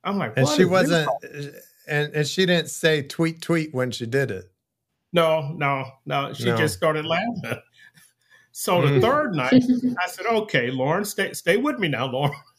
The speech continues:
Speaker 1: <laughs>
Speaker 2: Mm.
Speaker 1: So the third night, "Preacher Man, Preacher Man." And she flips me the bird again, and I wave at her.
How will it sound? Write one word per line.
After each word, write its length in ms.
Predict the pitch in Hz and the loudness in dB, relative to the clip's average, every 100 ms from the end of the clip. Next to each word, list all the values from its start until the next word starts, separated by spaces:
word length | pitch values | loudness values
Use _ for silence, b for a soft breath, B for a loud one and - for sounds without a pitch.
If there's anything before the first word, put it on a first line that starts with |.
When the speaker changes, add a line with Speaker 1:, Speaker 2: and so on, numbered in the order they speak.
| _ | _
Speaker 1:
<laughs> 80 | - - - _ B B B 127 | -14 -14 -20 _ B B B -8
Speaker 2:
Mm. 180 | 117 92 | -8 -2
Speaker 1:
So 100 | 214 | 0
the 100 | 202 | 0
third 380 | 202 285 320 | 2 2 2
night, 460 | 269 143 120 180 - _ _ _ _ _ _ _ _ _ | 0 0 -2 -4 -8 _ _ _ _ _ _ _ _ _
"Preacher 260 | - 349 - | -4 -4 0
Man, 220 | 247 180 | 0 0
Preacher 280 | - 349 349 | 0 -2 0
Man." 360 | 277 185 120 104 - | -2 -2 -4 -10 -14
And 140 | 113 123 | -12 -10
she 160 | - 131 | -8 -8
flips 380 | - 147 160 | -6 -6 -6
me 100 | 165 | -6
the 80 | 156 | -6
bird 280 | 147 139 143 | -4 -4 -4
again, 440 | 147 127 117 120 120 _ _ _ _ | -6 -6 -6 -8 -12 _ _ _ _
and 180 | - 123 | -6 -2
I 80 | 123 | 0
wave 340 | 123 131 123 117 | 0 0 0 -4
at 140 | 92 | -8
her. 160 | 90 | -10